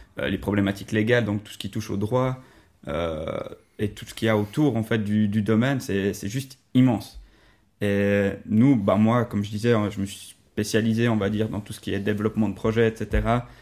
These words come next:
et tout, euh, l'aspect, euh, légal qu'il y a autour et l'aspect, euh, aussi de, ensuite de la construction. Mais c'est, on est obligé de s'entourer à un moment donné parce que c'est impossible de tout savoir dans tous les domaines. Faut,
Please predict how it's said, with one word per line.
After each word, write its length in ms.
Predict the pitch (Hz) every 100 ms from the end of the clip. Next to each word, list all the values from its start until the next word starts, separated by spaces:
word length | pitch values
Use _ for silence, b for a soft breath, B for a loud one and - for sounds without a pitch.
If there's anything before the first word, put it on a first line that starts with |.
| B -
et 120 | 101
tout, 300 | - 113 107
euh, 80 | 101
l'aspect, 480 | 101 101 - 110 110
euh, 160 | 101
légal 420 | 98 104 107 110 110
qu'il 140 | -
y 40 |
a 60 | 101
autour 420 | 104 120 120 113
et 60 | 101
l'aspect, 300 | 104 - 104 101
euh, 240 | 98 92 -
aussi 280 | 98 - 107
de, 220 | 95 95 85
ensuite 300 | 104 - 101
de 100 | 98
la 140 | 90
construction. 600 | - - - - 117 143 B B B B B _ -
Mais 160 | 76
c'est, 260 | 92 - - - _ _ _ -
on 120 | 110
est 60 | 107
obligé 280 | 117 123 131
de 60 |
s'entourer 420 | 131 107 123 117
à 80 | 131
un 60 | 110
moment 260 | 107 107
donné 220 | 104 110 123
parce 180 | -
que 80 | -
c'est 140 | - -
impossible 440 | 110 104 104 117
de 80 | 101
tout 160 | 95 113
savoir 400 | 107 101 113 110
dans 140 | 104
tous 120 | 101
les 140 | 107 104
domaines. 320 | 113 113 110
Faut, 560 | - 98 95 98 98